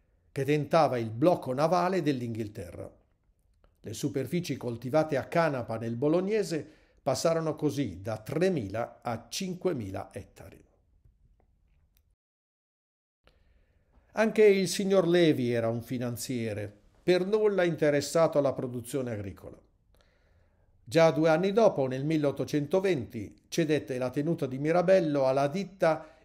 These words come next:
Ignazio Morardet di Milano, o meglio, alla dita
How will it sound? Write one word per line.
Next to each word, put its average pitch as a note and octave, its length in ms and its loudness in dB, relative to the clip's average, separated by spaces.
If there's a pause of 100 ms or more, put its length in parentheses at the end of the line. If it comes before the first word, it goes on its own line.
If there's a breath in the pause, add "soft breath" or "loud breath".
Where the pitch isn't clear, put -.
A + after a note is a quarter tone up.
Ignazio E3+ 760 -2
Morardet C3 800 -2 (140)
di A#2+ 180 -8
Milano, F#2 500 -8 (960)
o B2+ 100 -4
meglio, A2+ 440 -8 (800 soft breath)
alla C3 500 -2
dita B2+ 840 -2